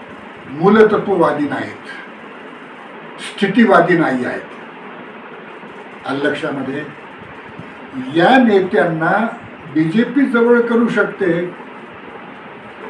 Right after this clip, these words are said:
तर तुम्ही इंडिया आघाडीवाल्या लोकांना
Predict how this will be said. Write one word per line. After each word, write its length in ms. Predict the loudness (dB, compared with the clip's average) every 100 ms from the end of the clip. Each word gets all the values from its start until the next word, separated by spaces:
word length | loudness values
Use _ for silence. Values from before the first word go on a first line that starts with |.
| -16 -16 -16 -16 -14 0
तर 140 | 0
तुम्ही 580 | 0 -6 -4 0 6 6 6
इंडिया 480 | 2 4 6 8 6
आघाडीवाल्या 760 | 6 2 0 0 0 2 2 0
लोकांना 920 | 2 0 0 -2 -2 -4 -4 -4 -6